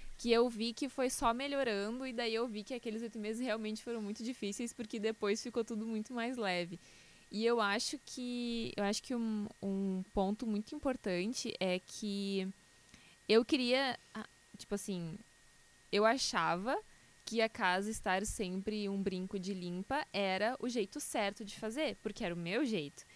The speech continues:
Então eu queria que as coisas fossem do meu jeito. Aí a gente, eu brigava com o Matheus e ficava muito braba com o Matheus, porque ele não estava disposto a fazer as coisas do meu jeito. Então eu acho assim que pra tudo, né, no casamento, é, quando a gente encontra uma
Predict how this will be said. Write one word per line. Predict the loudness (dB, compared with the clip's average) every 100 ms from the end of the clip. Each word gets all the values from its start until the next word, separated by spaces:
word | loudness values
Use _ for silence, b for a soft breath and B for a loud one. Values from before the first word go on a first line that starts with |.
| B B
Então | 0 2 2
eu | 0
queria | -2 0 0 0 -4 -4
que | -2
as | 0
coisas | -2 -2 -4
fossem | -4 -6 -4 -4
do | -4
meu | -2 0
jeito. | 0 0 -4 -2
Aí | 0 2
a |
gente, | 0 -2 -4
eu | -4 -2
brigava | 0 0 0
com | 0
o | -2
Matheus | -2 -4
e | -4
ficava | -4 -4 -2
muito | -4 -6
braba | -2 -2 -2
com | -4
o |
Matheus, | 0 0 0
porque | -4 -6 -4 -6 b b 2
ele | 2 4
não | 2 2
estava | 0 2 2 2
disposto | 0 -2 0 0 -2
a | -2
fazer | 0 0
as | 2
coisas | 2 2 2
do | 0
meu | 2 2
jeito. | 2 0 -2 -12 B B B
Então | -2 2
eu | 2
acho | 2 2
assim | -2 -2 -4
que | -4 -2
pra | 2 2
tudo, | 2 -2 -2 -2
né, | 0 0
no | -2
casamento, | -2 0 0 0 -2 -2 -6 -10 b b b b b
é, | 2 6 6 4
quando | 0 2
a | 2
gente | 2 0 -2 -4 -4 -4 -2 -2 -4 -4
encontra | -4 -2 -2 -2 -4
uma | -2 0 -2